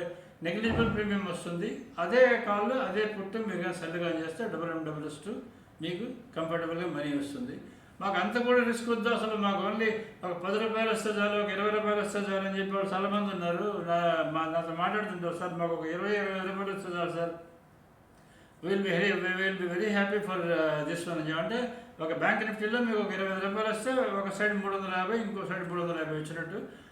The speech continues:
అటువంటిది వస్తే చాలు సార్ మాకు, "will be very happy" అంటారు. అటువంటి వాళ్ళ కోసం అని డైరెక్ట్గా ఆ లాస్ట్ లెవెల్ ఏదైతే ఇచ్చున్నానో డబల్ ఎం డబల్ ఎస్ త్రీ అని ఇచ్చున్నాను కదా,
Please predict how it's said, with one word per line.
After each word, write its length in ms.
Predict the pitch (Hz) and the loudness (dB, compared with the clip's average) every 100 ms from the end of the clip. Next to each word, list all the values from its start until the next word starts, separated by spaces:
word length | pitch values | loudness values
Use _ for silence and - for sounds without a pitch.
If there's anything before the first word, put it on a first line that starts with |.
| - 175 | -8 -2
అటువంటిది 380 | 220 240 220 220 | 0 2 2 2
వస్తే 200 | 208 240 220 | 0 2 4
చాలు 180 | 214 208 | 2 2
సార్ 140 | 214 190 | 0 0
మాకు, 180 | 196 202 196 | -2 -2 -2
"will 140 | 190 175 | -2 -2
be 60 | 175 | -2
very 140 | 175 180 | 0 0
happy" 220 | 180 175 170 | -2 -2 -2
అంటారు. 240 | 156 185 - | -2 -2 -2
అటువంటి 320 | 208 240 233 214 | -2 0 0 0
వాళ్ళ 160 | 202 185 | 0 0
కోసం 200 | 175 170 175 | -2 -2 -4
అని 120 | 240 254 - | -2 -4 -4
డైరెక్ట్గా 460 | 156 165 170 170 196 - | -2 0 0 -2 -4 -4
ఆ 60 | 151 151 | -4 0
లాస్ట్ 340 | 170 175 - 156 - - - 135 | 0 0 -4 -6 -6 -12 -14 -4
లెవెల్ 260 | 160 170 170 156 | -2 2 2 2
ఏదైతే 320 | 156 151 156 | 2 0 -2
ఇచ్చున్నానో 380 | 156 147 151 202 175 | -4 -4 -2 -4 -4
డబల్ 180 | 151 151 160 | -4 -2 -2
ఎం 80 | 147 | -2
డబల్ 180 | 143 - | -2 -4
ఎస్ 100 | - - | -8 -10
త్రీ 140 | 170 180 - | -10 -10 -6
అని 120 | 139 139 | -4 -4
ఇచ్చున్నాను 340 | 147 147 139 | -6 -6 -4
కదా, 140 | 165 | -4